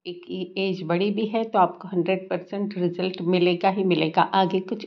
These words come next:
और चीज़ें शेयर करूंगी तो प्लीज वीडियो को अच्छी तरह से वॉच करें।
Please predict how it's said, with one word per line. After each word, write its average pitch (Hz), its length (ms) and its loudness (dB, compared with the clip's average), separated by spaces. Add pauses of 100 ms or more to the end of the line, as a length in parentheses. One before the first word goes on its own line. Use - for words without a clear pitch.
और 208 260 -6
चीज़ें 196 480 -6
शेयर 202 420 0
करूंगी 208 340 -4
तो 220 140 -6
प्लीज 190 380 -8
वीडियो 175 200 -2
को 170 120 -4
अच्छी 160 240 -8
तरह - 180 -14
से - 240 -14
वॉच 175 480 -4
करें। 147 300 -10